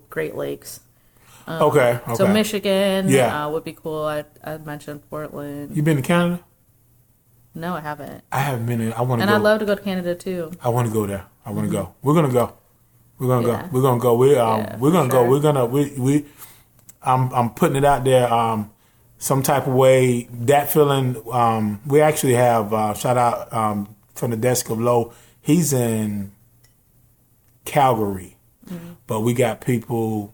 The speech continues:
Speaker 2: Toronto.
Speaker 1: Mm-hmm.
Speaker 2: Toronto is, uh,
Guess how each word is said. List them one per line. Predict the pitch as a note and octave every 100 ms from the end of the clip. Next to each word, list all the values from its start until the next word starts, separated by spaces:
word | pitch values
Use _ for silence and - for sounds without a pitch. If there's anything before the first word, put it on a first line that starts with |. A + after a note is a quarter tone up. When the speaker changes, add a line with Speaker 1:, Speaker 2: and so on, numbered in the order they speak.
| _
Speaker 2:
Toronto. | - A#2 A#2 C3 B2 - B2 A#2 A#2 - _ _ -
Speaker 1:
Mm-hmm. | F3 - -
Speaker 2:
Toronto | - A#2+ B2 F3+ F#3+ F#3 C#3+ A#2 A2 G#2+
is, | A2+ G#2+ G2
uh, | G#2+ G2 F#2